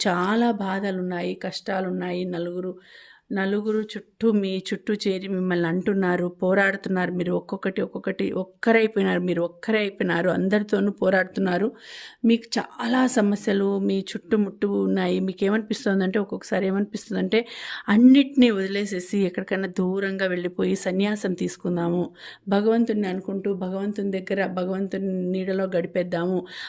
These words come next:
అనేంత పరిస్థితి మీకు వచ్చేస్తుంది. అంటే అన్-, అట్లాంటి సిచ్యుయేషన్ మీకు వస్తుంది. అంటే అంత మనసు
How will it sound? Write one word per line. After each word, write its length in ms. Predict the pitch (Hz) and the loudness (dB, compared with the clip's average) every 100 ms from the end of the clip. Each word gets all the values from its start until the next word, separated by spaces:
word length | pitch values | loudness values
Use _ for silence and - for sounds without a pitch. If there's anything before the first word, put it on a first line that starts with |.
| - | -2
అనేంత 720 | 208 214 233 240 233 208 190 190 _ _ 196 | 4 6 6 4 4 2 2 0 _ _ 2
పరిస్థితి 460 | 214 233 - 233 | 2 2 0 2
మీకు 260 | 233 196 196 | 2 2 -2
వచ్చేస్తుంది. 500 | 190 226 214 196 180 | 2 2 2 0 0
అంటే 160 | 190 | 2
అన్-, 240 | 214 190 - | 2 0 -2
అట్లాంటి 520 | 190 - 214 214 208 | -6 0 2 2 0
సిచ్యుయేషన్ 540 | 208 190 220 220 233 202 | -4 -2 -2 0 0 0
మీకు 180 | - | 0
వస్తుంది. 340 | 190 - 196 180 | -4 -4 -2 -2
అంటే 180 | 175 - | 0 0
అంత 340 | - 208 240 | 2 2 2
మనసు 640 | 214 - 220 240 254 220 | 0 0 0 2 2 0